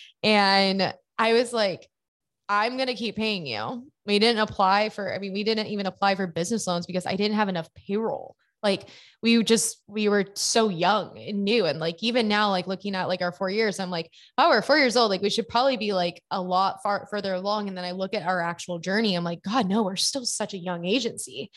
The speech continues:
like, the way that we work and process." Um, but at that time I was like, we had, like, we had just had all of our basic, like, winter, spring interns on. And I'm like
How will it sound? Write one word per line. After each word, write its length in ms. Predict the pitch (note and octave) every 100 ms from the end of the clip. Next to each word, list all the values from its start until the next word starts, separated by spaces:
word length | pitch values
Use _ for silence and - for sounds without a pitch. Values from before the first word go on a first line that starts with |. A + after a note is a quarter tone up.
| - _ -
like, 200 | G3 G#3
the 80 |
way 200 | F#3+ G3+ G3+
that 140 | F#3
we 120 | F3+
work 260 | F3 A3 G#3+
and 120 | F3
process." 640 | F#3+ G#3+ - - A3+ - - - - - -
Um, 580 | A#3 A3 G#3 F#3+ G3 - _ _
but 120 | A3+ A3
at 120 | A3+
that 120 | A#3
time 220 | A3+ C4+
I 100 | A3
was 160 | G3+ F#3+
like, 320 | F#3 F3+ - _ _ _ -
we 80 | G#3
had, 200 | A3+ A#3
like, 180 | G#3+ -
we 120 | F#3+
had 160 | G3+
just 360 | G3 G#3 G3+ -
had 240 | G3 G3
all 240 | F#3+ F#3+ G3
of 100 | F#3+
our 360 | F#3 F3+ F3+ - _
basic, 400 | F#3 F3 F#3+ F3 -
like, 180 | F3 F#3
winter, 300 | F3+ F#3+ F3+
spring 320 | - F3+ F3
interns 400 | F3+ F3+ F3+ F3
on. 240 | F3 F3
And 100 | E3+
I'm 120 | E3+ F3
like 340 | E3+ F3